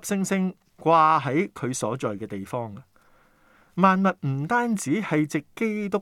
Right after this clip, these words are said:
所造，亦都係為佢而造。呢度話俾我哋聽一個最奇妙嘅真理，就係我哋都係神嘅後嗣，係同主耶穌基督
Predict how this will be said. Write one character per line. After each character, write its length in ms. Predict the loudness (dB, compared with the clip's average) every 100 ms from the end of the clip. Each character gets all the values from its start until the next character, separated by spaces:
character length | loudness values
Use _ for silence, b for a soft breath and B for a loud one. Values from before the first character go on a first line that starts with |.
| -6
所 280 | -6 -6 -4
造， 200 | -6 -6 -14 _ b b b 0
亦 160 | 2 2
都 120 | 2 4
係 260 | 4 2 -4
為 460 | -2 -2 -2 -8 -12
佢 540 | -8 -6 -4 -4 -8 -12
而 40 |
造。 220 | -10 -12 -12 _ _ _ _ _ _ b b b b b 2
呢 140 | 4
度 140 | 4
話 200 | 4 2
俾 200 | 0 -2
我 120 | -2 -2
哋 140 | -2
聽 200 | -2 -2
一 80 | -2
個 120 | -4
最 420 | -2 0 0 -2 -6
奇 280 | -8 -8
妙 160 | -6 -6
嘅 120 | -6
真 300 | -4 -4 -4
理， 260 | -6 -6 -8
就 160 | -6 -4
係 240 | -4 -6 -10 b b b
我 220 | 0 2
哋 260 | 2 -2 -2
都 180 | -2 -2
係 240 | -2 -4
神 240 | -6 -8 -8
嘅 120 | -8
後 140 | -8 -8 -8
嗣， 240 | -8 -10 -12 _ _ b b b b b b
係 180 | 2
同 300 | 2 -2 -4
主 140 | -4 -2
耶 200 | -2 -2
穌 360 | 0 0 0
基 160 | 2 0
督 160 | 0